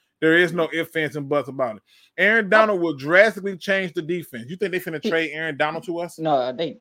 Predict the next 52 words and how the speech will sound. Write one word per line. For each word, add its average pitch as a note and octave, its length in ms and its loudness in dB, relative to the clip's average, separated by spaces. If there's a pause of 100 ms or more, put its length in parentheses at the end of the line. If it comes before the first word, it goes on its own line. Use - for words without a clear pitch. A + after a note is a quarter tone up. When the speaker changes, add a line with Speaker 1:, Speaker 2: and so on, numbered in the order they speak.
Speaker 2:
they F3 120 -4
not A#2 220 -14
doing - 340 -14
that. - 120 -20 (420)
And D#3 120 -8
the D#3 60 -6
Speaker 1:
And, E3+ 80 -2
Speaker 2:
Rams F#3+ 120 0
Speaker 1:
and F#3+ 100 4
then, B3+ 180 6
Speaker 2:
look G#3+ 80 -4
Speaker 1:
and G#3 140 -4
then B3 220 0
you A#3+ 120 -2
trade A#3+ 340 4
for G3 100 -6
Aaron G#3+ 300 -4
Donald G3+ 340 2
and E3+ 100 -6
he G3+ 100 -2
retires F#3 480 2
at D#3 80 -8
the E3+ 60 -10
end F3 100 -6
of D#3+ 60 -6
the D#3+ 60 -4
year. E3 200 0
Now D3+ 200 0
what? A#2+ 220 -10 (760)
Speaker 2:
Right. C3+ 340 -6 (320)
Speaker 1:
You D#3+ 120 0
don't E3 220 0
care F#3 200 4
'cause D#3+ 120 -6
we D3+ 120 0
had D#3 100 0
been D#3 100 -4
went D#3 120 -6
to D3 60 -12
the C3+ 60 -14
Super F3 200 -6
Bowl? F3+ 420 -2
Come F3+ 140 -12
on A#2 140 -8
now. A2+ 160 -14 (1120)
You E3+ 120 -8
think, F3+ 200 2
you F#3 60 -4
think G3+ 180 8
Speaker 2:
Hey, G3 60 0
Speaker 1:
we - 0 -
gonna, F3 440 -4